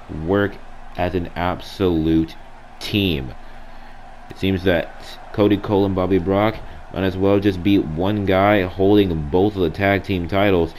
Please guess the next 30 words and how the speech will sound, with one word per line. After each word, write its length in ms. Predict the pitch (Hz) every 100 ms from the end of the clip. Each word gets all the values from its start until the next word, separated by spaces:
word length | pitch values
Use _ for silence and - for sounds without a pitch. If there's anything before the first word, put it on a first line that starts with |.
| - -
It's 140 | 92 -
just 280 | 113 104
how 180 | 110 92
well 300 | 87 87 92
they 140 | 92 82
work 360 | 76 92 92
together. 480 | - 78 87 80 65 - - - - - - - - - - - - - - -
While 180 | 85 90
we're 100 | 92
seeing 440 | - 117 110 107 -
Adam 360 | 92 98 92
Austin 540 | 98 107 - 107 90 82
work 280 | 98 98 - - - - -
by 220 | - 92 110
himself 580 | 101 92 - 95 85 80
well, 380 | 82 80 78 - - -
Jacob 460 | 98 98 82 82 76
Buck 280 | 98 87 - - -
work 300 | 92 95 -
by 140 | 85
himself 460 | 85 85 95 85 87
well, 360 | 87 87 85 - - -
and 100 | 92
then 80 | 95
them 160 | 92
both 240 | 92 92 -
just 260 | 95 -
syncing 300 | 104 98 92
together 420 | - 82 95 92
harmoniously. 760 | 82 80 80 87 85 69 -